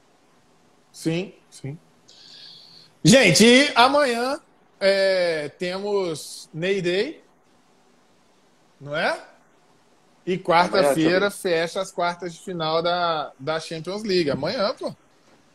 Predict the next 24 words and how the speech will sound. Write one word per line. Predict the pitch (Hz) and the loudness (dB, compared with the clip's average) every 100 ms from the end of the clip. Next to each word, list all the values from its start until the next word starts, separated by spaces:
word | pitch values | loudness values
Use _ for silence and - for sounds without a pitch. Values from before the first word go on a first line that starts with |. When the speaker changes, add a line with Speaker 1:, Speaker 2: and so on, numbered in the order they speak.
| _ _ _ _ | _ _ _ _
Speaker 2:
Amanhã, | 117 123 127 | 0 0 4
Speaker 1:
O | |
que | - 294 | 6 6
que | - | 6
Speaker 2:
amanhã. | 269 | 6
Speaker 1:
vocês | 262 | 6
acharam? | 226 - 190 196 226 247 247 - _ 139 | 6 4 6 8 8 4 -2 -10 _ -18
O | - _ _ _ _ _ | -18 _ _ _ _ _
que | - 190 | 4 4
que | 190 | 4
vocês | 202 | 4
acharam | 202 185 185 175 170 | 4 4 2 2 0
dos | 160 | -10
primeiros | 170 151 151 135 | -12 -10 -10 -10
jogos? | 113 135 165 175 170 | -8 -2 -2 -2 -6
Qual | - 160 | -4 -4
a | |
expectativa | 160 - 160 - 143 - 170 185 190 165 | -4 -6 -8 -6 -8 -8 -2 -2 0 -4
pro, | 151 151 127 | -8 -8 -8
pro, | 139 139 | -6 -6
pros | 127 135 127 | -6 -4 -2
jogos | 135 135 127 | 2 2 0
de | 123 | -2
volta? | 113 127 156 160 170 | 0 4 4 4 0